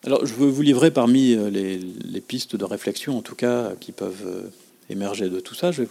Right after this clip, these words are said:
vous citer trois arguments ou trois éléments, en tout cas, qui peuvent permettre de comprendre comment, euh, c'est possible d'être à la fois de bons probabilistes et de mauvais probabilistes. Alors, la première chose, ça, ça, c'est ce que note, euh, Griffiths, c'est que,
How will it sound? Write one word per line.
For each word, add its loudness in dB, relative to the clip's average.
vous -14
citer -6
trois 0
arguments 0
ou -4
trois -2
éléments, 0
en -4
tout -16
cas, -4
qui -10
peuvent -6
permettre -2
de -2
comprendre -4
comment, -6
euh, -8
c'est -6
possible -4
d'être -4
à -2
la 0
fois -2
de -6
bons -2
probabilistes -8
et -10
de -12
mauvais -4
probabilistes. -10
Alors, -2
la 0
première 2
chose, -2
ça, -6
ça, -6
c'est -8
ce -8
que -4
note, -2
euh, -8
Griffiths, -8
c'est -6
que, -2